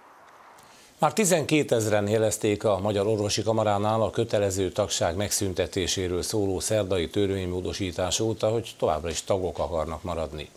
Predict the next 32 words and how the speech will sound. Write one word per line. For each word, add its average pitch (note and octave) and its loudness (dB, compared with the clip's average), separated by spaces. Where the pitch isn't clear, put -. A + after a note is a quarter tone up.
Aki G2+ -6
nem G#2+ -2
nyilatkozik, B2 0
az G2+ -2
a E2 -6
határidő D#2 -6
lejártával F2 -2
automatikusan F2+ -2
törlődik F#2 0
a D#2 -6
tagok D2 -8
névsorából. D#2 -4
A G#2 0
mok G2+ 2
elnöke G#2 4
a F#2+ 4
Ford F2+ -2
pont F2+ -6
hu-nak F#2+ -2
azt G#2+ -4
mondta, F2 -4
hogy F2 0
nem A#2 0
az A2 0
anyagi A#2+ 2
érdek, A#2 2
hanem A#2+ 0
az G#2+ -4
önbecsülés F#2 2
miatt D#2+ -4
érdemes D#2 -4
maradni. C#2 -4